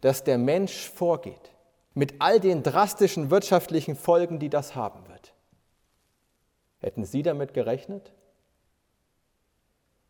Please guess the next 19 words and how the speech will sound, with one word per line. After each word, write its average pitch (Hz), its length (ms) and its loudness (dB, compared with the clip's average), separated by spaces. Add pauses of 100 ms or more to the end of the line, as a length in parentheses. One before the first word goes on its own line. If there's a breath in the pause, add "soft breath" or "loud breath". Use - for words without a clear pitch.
(1080)
War - 100 -14
das - 260 -12
wirklich 156 400 -6
abzusehen? 120 600 -12 (2750)
Oder 123 180 2
erleben 147 420 0
wir 151 100 4
da 135 180 0
vor 151 260 -4
unseren 147 300 -6
Augen 127 300 -2
ein 113 200 -6
Wunder? 107 340 -12 (2000)
Uns 120 200 -8
steht 170 300 2
eine 123 300 0
schwere 127 400 0
Zeit - 260 -4
bevor. 90 340 -12